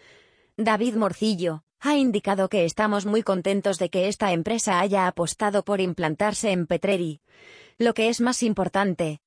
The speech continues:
que vaya a crear un centenar de puestos de trabajo.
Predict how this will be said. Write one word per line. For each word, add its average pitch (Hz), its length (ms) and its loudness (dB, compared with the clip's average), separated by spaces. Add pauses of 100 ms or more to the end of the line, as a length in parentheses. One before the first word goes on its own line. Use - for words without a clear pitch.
que 240 140 2
vaya 247 320 2
a 185 60 -2
crear 180 360 0
un 202 100 0
centenar 196 480 0
de 180 120 0
puestos 202 420 -2
de 196 120 0
trabajo. 147 520 -4